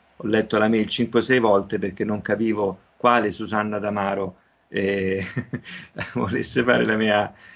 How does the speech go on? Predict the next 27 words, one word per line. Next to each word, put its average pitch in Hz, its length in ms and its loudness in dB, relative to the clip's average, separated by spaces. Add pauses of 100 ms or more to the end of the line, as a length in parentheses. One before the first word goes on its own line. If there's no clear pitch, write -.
(160)
la 120 120 4
prefazione. 113 1040 0
E 147 420 2
nasce 143 800 0
dalla, 107 760 2
mm, 101 520 -8 (280)
appunto, 110 460 -4
dalla 104 400 0
raccolta, 117 800 2 (300)
come 110 220 -6
dicevo 113 380 -2
prima, 123 500 2
di 117 300 2
tante 147 400 0
domande 131 500 0
che 104 100 -8
i 98 60 -6
bambini 101 500 -6
mi 98 120 -8
fanno 101 300 -6
durante 98 420 -6
le 101 80 -4
lezioni. 92 580 -6
Ce 113 120 -4
ne 110 60 0
sono 113 200 4
alcune 151 520 2